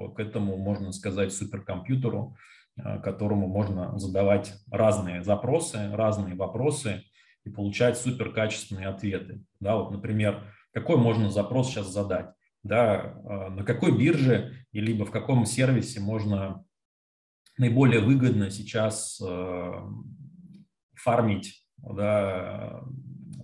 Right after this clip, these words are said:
ту или иную криптовалюту, да, где выгоднее всего делать стейкинг и так далее. То есть разные заморские слова, разные профитные технологии, э, в какую акцию можно, да, сейчас вложить, э,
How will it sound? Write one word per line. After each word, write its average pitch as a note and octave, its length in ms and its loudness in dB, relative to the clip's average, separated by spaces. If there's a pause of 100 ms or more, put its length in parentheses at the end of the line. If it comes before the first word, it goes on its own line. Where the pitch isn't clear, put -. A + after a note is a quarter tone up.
(180)
ту B2+ 160 4
или G2+ 120 2
иную G#2+ 200 0
криптовалюту, G2 760 -4
да, G#2 300 -2
где G2+ 280 0
выгоднее G2+ 580 -2
всего G#2 320 -4
делать G2 360 -2
стейкинг - 640 -6 (500)
и G2+ 60 -12
так G2+ 220 -4
далее. G2+ 300 4
То F#2 100 -12
есть - 140 -12
разные A2 360 6
заморские G#2 560 -2
слова, D#3 640 2 (260)
разные A2 540 4
профитные G#2 600 -2
технологии, D3+ 1000 -2 (380)
э, G#2 180 0
в G2+ 80 -8
какую B2+ 680 4
акцию B2+ 480 2
можно, A2 380 0
да, A#2 180 0
сейчас G#2 480 -6
вложить, G#2 640 -2
э, F#2+ 220 -4